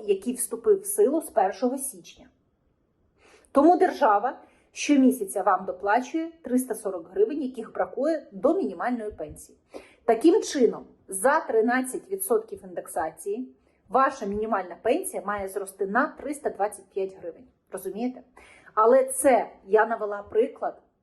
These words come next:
якщо людині є шістдесят п'ять і в неї повний стаж. Дуже важливу роль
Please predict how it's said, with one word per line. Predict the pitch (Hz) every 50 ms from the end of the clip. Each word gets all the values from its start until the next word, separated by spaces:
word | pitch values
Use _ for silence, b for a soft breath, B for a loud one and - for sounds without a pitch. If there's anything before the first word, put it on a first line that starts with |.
| _ _ _ _ _ _ _ _ - - _
якщо | - 214 208 208 - - 247 208
людині | 190 190 190 196 190 180 160 139 -
є | - 170 165 -
шістдесят | - - - - - - - - - - - _
п'ять | _ 220 214 220 247 254 254 -
і | - 190
в | 165 190
неї | 220 254 269 247 226 - -
повний | - 247 277 294 294 269 262 254
стаж. | 254 - - 226 202 - b b b b b b b b _
Дуже | 190 170 175 294 330 349 349 370
важливу | - 294 - - 247 269 254 233 220
роль | 208 233 294 349 339